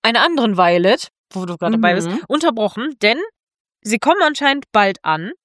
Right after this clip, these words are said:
Speaker 1: und Violet ruft, "Kinder, Kinder, kommt jetzt hier ran, so, wir, ihr müsst euch fertig machen."
Speaker 2: Stulle essen.
Speaker 1: Genau, Stulle essen.
Speaker 2: Oh,
Speaker 1: Nee.
Speaker 2: euer Gnaden, sie sind ja auch noch da.
Speaker 1: Genau, so, "Oh, das ist aber ungebührlich, wenn ich sie mit Kind anspreche. Na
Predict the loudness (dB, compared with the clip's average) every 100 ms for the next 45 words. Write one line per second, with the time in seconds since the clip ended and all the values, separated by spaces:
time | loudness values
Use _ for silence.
0 | _ _ -2 -2 -4 -10 -4 2 2 2
1 | -2 -8 -8 2 2 2 0 2 2 2
2 | 0 0 2 0 -2 0 2 2 0 -4
3 | -12 -4 -4 -4 -6 -2 2 4 6 6
4 | 4 0 -6 -8 -6 -6 -6 -6 -6 -6
5 | 0 2 2 -2 -2 2 2 2 -4 -6
6 | -6 -6 -4 -2 -2 -4 -8 -12 -6 0
7 | 0 0 0 2 6 6 6 2 -4 -10
8 | -12 -4 0 2 2 0 -2 -2 2 2
9 | 0 -6 -6 -6 -4 -4 -2 -2 -4 -4
10 | -2 2 4 4 2 2 4 4 2 0
11 | 2 2 2 0 -2 -2 -2 -2 -4 -4
12 | -6 -6 -6 -2 -2 0 -2 -2 -4 -4
13 | 0